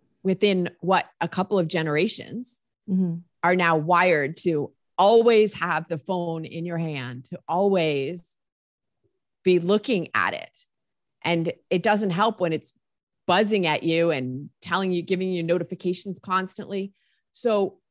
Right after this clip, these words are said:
Speaker 1: another form of meditation could be just leaving everything and going out for a walk in nature.
Speaker 2: Oh, I love that.
Speaker 1: Some people can't have,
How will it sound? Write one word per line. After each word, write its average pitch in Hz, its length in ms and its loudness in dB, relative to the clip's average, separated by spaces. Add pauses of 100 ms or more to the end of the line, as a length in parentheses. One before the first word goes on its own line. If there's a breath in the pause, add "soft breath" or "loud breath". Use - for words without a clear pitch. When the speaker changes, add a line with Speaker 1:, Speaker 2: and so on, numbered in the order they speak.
Speaker 1:
another 240 320 0
form 262 300 -4
of 202 120 -4
meditation 202 720 -4
could 233 380 -4
be 220 280 -4
just 185 500 -6 (760)
leaving 240 600 -2
everything 262 680 -2 (100)
and 185 160 -4
going 226 260 0
out 202 240 -2
for 196 80 -2
a 180 80 0
walk 165 300 0
in 156 100 -6
nature. 143 500 -10 (1300)
Speaker 2:
Oh, 214 240 -6
I 208 80 -4
love 220 240 -4
that. 175 360 -6 (1400)
Speaker 1:
Some 220 140 -2
people 269 280 -2
can't - 520 -8 (100)
have, 214 240 -2